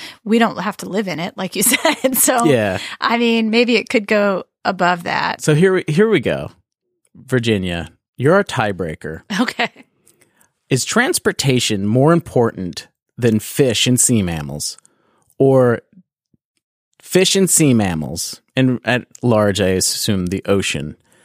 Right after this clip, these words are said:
Speaker 2: is that more important to the existence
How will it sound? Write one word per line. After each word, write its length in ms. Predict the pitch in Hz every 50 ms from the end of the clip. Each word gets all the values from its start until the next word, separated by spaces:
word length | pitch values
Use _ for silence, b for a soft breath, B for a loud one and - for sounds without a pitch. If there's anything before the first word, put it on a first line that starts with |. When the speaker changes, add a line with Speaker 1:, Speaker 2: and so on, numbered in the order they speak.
| b b b
Speaker 2:
is 180 | - 113 101 107
that 200 | 127 127 123 117
more 340 | 120 113 120 113 113 110
important 720 | 110 98 - - 104 104 107 - - 85 82 - - - - _ _ _ _ _ _ _ _ _ _ _ _ _ _ _ _ _ _ _ _ _ _ _ _ _ _ _ _ _ _ _ _ _ _ _ _ _ _ _ _ _ _ _ _ _ _ _ _ _
to 380 | - 135 123 117 110 104 95 92 - _
the 120 | - 120 120
existence 760 | 110 101 107 - 143 143 - - - 135 127 113 - - -